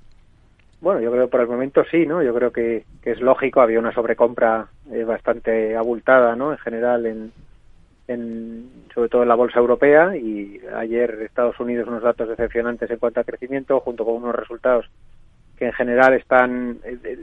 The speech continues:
decepcionando en la parte de costes por una inflación de salarios. Casi todas las compañías que están publicando,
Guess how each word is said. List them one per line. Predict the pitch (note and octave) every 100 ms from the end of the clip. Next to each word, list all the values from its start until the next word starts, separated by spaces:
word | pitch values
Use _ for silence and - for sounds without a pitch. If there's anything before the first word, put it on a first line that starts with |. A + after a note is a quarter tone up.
| -
decepcionando | C3 D3 - C#3 C#3 C#3+
en | C3+
la |
parte | - C3 C3
de | B2
costes | - C#3+ - A#2+
por | B2 B2
una | B2
inflación | - B2 B2+ A#2+
de | A#2
salarios. | A#2+ B2 A#2+ A2+ -
Casi | A#2+ B2
todas | - B2+ B2
las |
compañías | - A#2+ A#2+ A#2
que | G#2+
están | A#2
publicando, | A2+ A#2 A2+ B2 A#2 A2